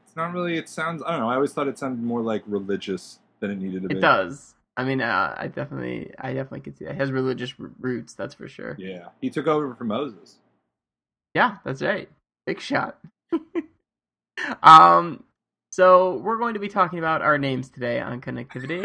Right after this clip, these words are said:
Speaker 1: <laughs>
Speaker 2: Um, so we are going to be talking about a, a few games that we've been playing, some new, some old, um, that we just haven't really talked about recently, or maybe not at all. And then after that, we've got a bunch of questions from email and Twitter that we're gonna go over, some really good questions. So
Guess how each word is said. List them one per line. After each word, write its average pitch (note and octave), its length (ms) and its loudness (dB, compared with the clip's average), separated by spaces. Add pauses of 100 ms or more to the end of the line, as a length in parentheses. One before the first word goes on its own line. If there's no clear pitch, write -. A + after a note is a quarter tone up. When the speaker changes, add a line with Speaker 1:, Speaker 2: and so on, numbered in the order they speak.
(280)
Speaker 1:
<laughs> - 0 -
Speaker 2:
Um, C#3+ 580 4 (440)
so D#3 360 0
we E3+ 180 -2
are F#3 120 0
going E3+ 300 -2
to E3 40 -4
be D#3+ 80 -6
talking D#3+ 260 -6
about C#3+ 220 2
a, A#2+ 220 2
a D#3+ 60 0
few D4+ 200 -4
games E3 280 -6
that C#3 100 -2
we've C#3 140 -4
been C3+ 140 -4
playing, C3+ 400 -6 (440)
some D3 140 -4
new, C#3+ 240 0
some C3+ 200 -6
old, C3 480 -2
um, B2 560 -4 (460)
that B2+ 80 -4
we C#3 80 -4
just D3+ 100 -10
haven't G3 160 -8
really G3 120 -8
talked G3+ 260 -8
about B2+ 340 -2 (360)
recently, C3 580 -4
or B2 220 -4
maybe B2+ 220 -8
not C3+ 200 -4
at D3 140 -6
all. C#3+ 360 -8 (440)
And C3+ 180 0
then C#3 300 0
after - 260 -4
that, C#3+ 220 0
we've C3+ 160 -6
got C3 160 -4
a - 20 -6
bunch C3 200 -8
of C3+ 120 -20
questions B2 400 -8
from B2 360 -8
email D#3+ 440 -6
and C3 160 -8
Twitter B2 300 -4
that B2 100 -4
we're A#2 80 -6
gonna B2 140 -8
go B2 120 -8
over, B2+ 160 -8
some C3 400 -10
really B2+ 200 -8
good C3+ 160 -14
questions. B2+ 480 -12
So B2 240 -6